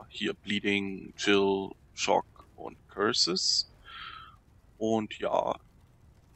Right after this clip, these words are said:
ähm, Blood Rage ist jetzt hier noch in einem Unset Ring, weil, ähm, wir wollen ja, theoretisch wollen wir irgendwann Let's Rage spielen und das wäre dann unser sechs Link, das wäre dann die Body Armor und dann könnte man halt, äh, Double Strike, äh, äh, entfernen und dann kann man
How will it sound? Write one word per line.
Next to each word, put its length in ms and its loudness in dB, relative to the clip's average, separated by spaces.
ähm, 460 4
Blood 260 10
Rage 300 4
ist 120 -2
jetzt 160 -2
hier 140 -2
noch 140 -4
in 100 -2
einem 100 -2
Unset 520 -6
Ring, 280 -2
weil, 920 10
ähm, 480 -2
wir 240 -4
wollen 160 -2
ja, 160 0
theoretisch 580 -4
wollen 160 0
wir 120 -8
irgendwann 360 -12
Let's 260 2
Rage 240 -4
spielen 540 -2
und 140 -12
das 160 0
wäre 160 2
dann 180 0
unser 300 -2
sechs 340 -2
Link, 320 0
das 160 -2
wäre 180 -6
dann 180 -10
die 80 -20
Body 320 -2
Armor 320 8
und 120 -4
dann 140 -12
könnte 200 -12
man 140 -4
halt, 260 0
äh, 280 0
Double 240 -6
Strike, 520 -4
äh, 960 -6
äh, 260 -4
entfernen 680 8
und 200 -16
dann 280 -10
kann 160 -4
man 340 0